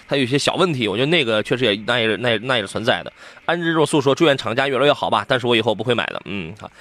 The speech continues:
看看它的新产品，什么T八百啊、T九百啊。李丽说：“请问二零一八款的斯柯达 Superb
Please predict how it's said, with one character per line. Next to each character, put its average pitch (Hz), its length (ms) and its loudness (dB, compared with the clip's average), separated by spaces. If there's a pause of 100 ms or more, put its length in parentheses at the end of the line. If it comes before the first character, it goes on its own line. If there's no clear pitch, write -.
(240)
看 190 160 0
看 160 80 -4
它 151 120 -2
的 143 60 0
新 175 180 0
产 117 160 0
品， 95 160 -8
什 - 40 -12
么 101 60 -10
T - 160 -4
八 117 140 -2
百 87 160 -2
啊、 80 80 -2
T 120 160 -6
九 117 100 4
百 127 240 -2
啊。 95 240 -4 (440)
李 156 180 4
丽 262 160 4
说 175 200 4
：“请 170 140 0
问 202 100 2
二 226 140 2
零 233 80 -2
一 247 60 -6
八 233 180 4
款 123 340 -2
的 123 160 4
斯 170 120 -4
柯 180 40 0
达 160 140 4
Superb 170 320 2